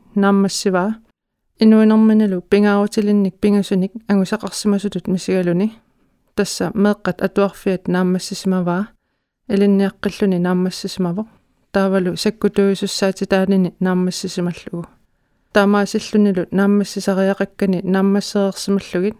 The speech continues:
allanillu misigisassersiorussulersimalluni. Iilip angerlarsimanini nammailorlugu nunarsuaq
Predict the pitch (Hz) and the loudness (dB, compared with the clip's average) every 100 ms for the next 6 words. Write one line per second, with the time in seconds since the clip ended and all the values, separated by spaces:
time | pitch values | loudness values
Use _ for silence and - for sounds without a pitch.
0 | _ - 202 - 214 208 - 175 - 180 | _ -8 -6 -2 0 0 0 -6 -4 -4
1 | 180 196 180 180 - 190 - 196 185 190 | -2 -2 -2 -4 -6 -8 -4 -2 0 0
2 | 190 170 - 185 165 - 160 151 _ - | -4 -4 -4 -4 -4 -6 -8 -10 _ -20
3 | - - - - - - - - - - | -18 -16 -18 -18 -20 -20 -20 -20 -20 -20
4 | - - - - 226 226 208 202 196 196 | -20 -20 -20 -4 0 2 2 2 0 0
5 | - 208 - 208 202 202 180 - 208 214 | -4 -8 -2 2 4 2 0 0 2 4
6 | 214 214 214 214 - 226 185 185 202 208 | 4 4 0 -4 -4 -2 0 2 2 0
7 | - 208 185 | -2 -2 -4